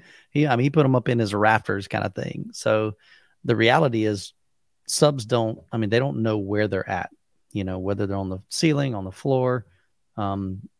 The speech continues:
I would think they're gonna have pretty much the same boundary gain on the ceiling as they would on the floor.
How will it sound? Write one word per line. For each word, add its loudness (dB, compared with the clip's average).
I 0
would 0
think -2
they're -2
gonna 0
have 0
pretty -4
much -4
the -8
same -4
boundary -2
gain -4
on -4
the -4
ceiling -2
as -10
they -4
would -2
on -4
the -8
floor. -2